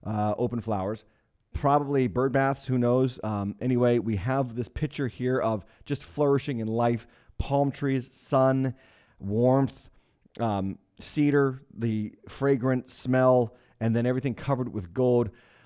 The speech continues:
Uh, just a constant reminder of who Jesus is here. We're gonna get to it in just one moment.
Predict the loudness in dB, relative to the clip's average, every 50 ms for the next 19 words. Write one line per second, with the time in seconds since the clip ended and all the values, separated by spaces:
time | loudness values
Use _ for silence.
0 | _ _ -2 0 2 2 2 0 -2 -4 -4 -4 -4 -4 -8 -8 -4 -2 -2 -2
1 | -2 -2 0 2 2 2 0 -4 -4 -2 -2 0 2 2 2 2 2 2 2 2
2 | 2 2 2 0 -4 _ _ _ -6 -4 -4 -2 0 2 2 2 2 2 0 0
3 | 0 0 -2 -4 -2 0 0 0 0 0 0 0 0 0 0 -2 -4 -4 -4 -4
4 | -4 -4 -4 -6 -4 -4 -6 -6 -4 -4 -4 -4 -6 -6 -4 0 0 2 2 0
5 | -2 -2 0 2 2 2 2 2 0 -2